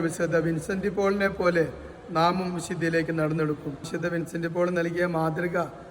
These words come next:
വിശുദ്ധ പിയർ ജോർജിയോ ഫ്രസാത്തി വിശുദ്ധനാക്കിയെങ്കിൽ, നമുക്കും അവരോട് ചേർന്നുകൊണ്ട്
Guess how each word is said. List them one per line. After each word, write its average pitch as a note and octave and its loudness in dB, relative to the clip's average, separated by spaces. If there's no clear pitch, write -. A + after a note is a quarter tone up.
വിശുദ്ധ E3+ -2
പിയർ G#3 4
ജോർജിയോ F#3 0
ഫ്രസാത്തി F3 0
വിശുദ്ധനാക്കിയെങ്കിൽ, E3+ 0
നമുക്കും E3+ 0
അവരോട് D#3+ 0
ചേർന്നുകൊണ്ട് E3 2